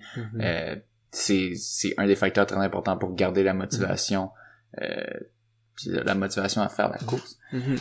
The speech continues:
Speaker 2: Euh, là, on va y aller avec, euh, une question qui nous vient de Philippe de Villeray. C'est une, euh, longue question, donc, euh, je vais la lire. C'était, c'est une question pour, euh, l'invité de l'animateur, c'était peu importe qui, mais là, euh, je vais le faire, euh,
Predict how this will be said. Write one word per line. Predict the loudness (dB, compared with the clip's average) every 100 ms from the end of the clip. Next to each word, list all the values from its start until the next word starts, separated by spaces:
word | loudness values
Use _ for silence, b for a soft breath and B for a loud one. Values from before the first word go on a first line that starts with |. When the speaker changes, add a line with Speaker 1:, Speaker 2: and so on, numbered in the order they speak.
| 8
Speaker 2:
Euh, | 10 10 10
là, | 12 12
on |
va | 12 12
y |
aller | 12 12 12
avec, | 10 10 8 8
euh, | 8 10 8
une | 8 10 8
question | 6 4 4 8 10 10
qui | 8
nous | 6
vient | 12 12 12 12 B
de | 4
Philippe | 10 12 12 12 12 4
de | 8
Villeray. | 10 12 12 12
C'est | 12 12
une, | 12
euh, | 12 12
longue | 12 12
question, | 10 10
donc, | 6 6
euh, | 6
je | 10
vais | 12
la | 12
lire. | 12 12 10
C'était, | 10 10 8 B B B B
c'est | 4
une | 12
question | 12 12 12
pour, | 12 12 12
euh, | 12 12
l'invité | 12 12 12
de | 12
l'animateur, | 12 12 12 12
c'était | 10
peu | 10
importe | 10 10 8 4
qui, | 6 8
mais | 12 12
là, | 12 12 12
euh, | 10 10 10
je | 8 8
vais |
le |
faire, | 8 8 8 6
euh, | 4